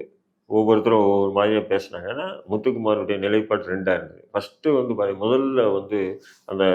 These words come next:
சிறையில நம்ம சந்திக்கும் போது பாத்தீங்கன்னு சொன்னா, முழுக்க முழுக்க அந்த திராவிடம், தமிழ் தே-, தமிழ் தேசியம் என்ற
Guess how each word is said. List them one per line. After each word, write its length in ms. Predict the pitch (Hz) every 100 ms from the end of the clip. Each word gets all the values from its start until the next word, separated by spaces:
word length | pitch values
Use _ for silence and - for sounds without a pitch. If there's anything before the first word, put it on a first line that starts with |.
| 90
சிறையில 420 | - 107 113 107
நம்ம 180 | 101 92
சந்திக்கும் 520 | - 95 104 95 95
போது 160 | 95 98
பாத்தீங்கன்னு 480 | 87 85 87 85
சொன்னா, 180 | 92 123 135 _ _ -
முழுக்க 260 | 123 131 127
முழுக்க 280 | 120 120 147 143 135 113 104 101 101 - - - _ _
அந்த 320 | - 101 104 101
திராவிடம், 560 | 98 107 113 110 110 110
தமிழ் 220 | 107 107
தே-, 260 | 107 107 -
தமிழ் 260 | 90 104
தேசியம் 480 | 110 127 127 127 131
என்ற 220 | 127 120